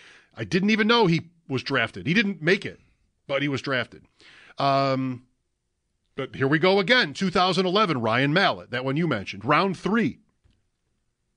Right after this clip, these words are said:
They drafted quite a few quarterbacks when Brady was there.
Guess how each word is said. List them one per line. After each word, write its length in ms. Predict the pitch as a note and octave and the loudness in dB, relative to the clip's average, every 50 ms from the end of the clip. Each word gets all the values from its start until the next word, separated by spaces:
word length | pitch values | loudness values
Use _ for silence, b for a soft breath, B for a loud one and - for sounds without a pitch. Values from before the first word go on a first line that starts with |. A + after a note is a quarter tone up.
| _ _ _ _ _ _ _ _ _ _ _ _ _ _ _ _ _ _ _ _ _ _ _ _ _ - | _ _ _ _ _ _ _ _ _ _ _ _ _ _ _ _ _ _ _ _ _ _ _ _ _ -8
They 100 | - D3+ | -6 -6
drafted 420 | D#3+ C3+ D#3+ F#3+ F#3 - C3+ A2 G2 | -4 -2 -2 -2 -2 -4 -6 -8 -6
quite 200 | - D#3+ F3+ D#3+ | -4 -4 -2 -4
a 40 | C#3 | -4
few 200 | - D3+ C#3+ - | -4 -4 -6 -4
quarterbacks 580 | - C#3+ D3+ C#3+ C3 G2 G#2+ G2 F#2 F2+ - | -4 -4 -4 -4 -4 -4 -2 -4 -4 -4 -6
when 100 | G#2+ G#2+ | -6 -6
Brady 280 | G#2+ A#2 A#2+ B2+ A#2+ A#2 | -2 -2 -2 -2 -2 -2
was 180 | G2+ G2 F#2 | -4 -6 -6
there. 280 | - B2 A#2 G#2 F2+ E2+ | -6 -6 -4 -4 -6 -8